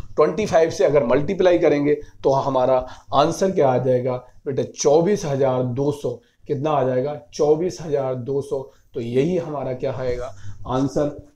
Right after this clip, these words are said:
answer कौन सा रहेगा? डी part answer रहेगा। कितना बेटा? Answer रहेगा हमारा डी part answer रहेगा। तो ये रहा आपका, अ, answer।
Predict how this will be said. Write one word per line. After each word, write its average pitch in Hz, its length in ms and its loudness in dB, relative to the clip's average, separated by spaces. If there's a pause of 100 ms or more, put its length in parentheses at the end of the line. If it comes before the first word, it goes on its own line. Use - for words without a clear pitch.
answer 139 300 0
कौन 147 240 4
सा 160 120 4
रहेगा? 147 380 2 (240)
डी 147 280 0
part 127 340 2
answer 120 380 -8
रहेगा। 117 340 -10 (240)
कितना 147 260 -2
बेटा? 156 280 0 (300)
Answer 143 340 -4
रहेगा 143 300 -2
हमारा 127 440 -8 (280)
डी 160 300 4
part 147 480 4
answer 127 320 4
रहेगा। 151 340 2 (1500)
तो 139 340 0 (100)
ये 175 180 4
रहा 180 200 4
आपका, 139 640 0 (480)
अ, 123 360 2
answer। 143 460 4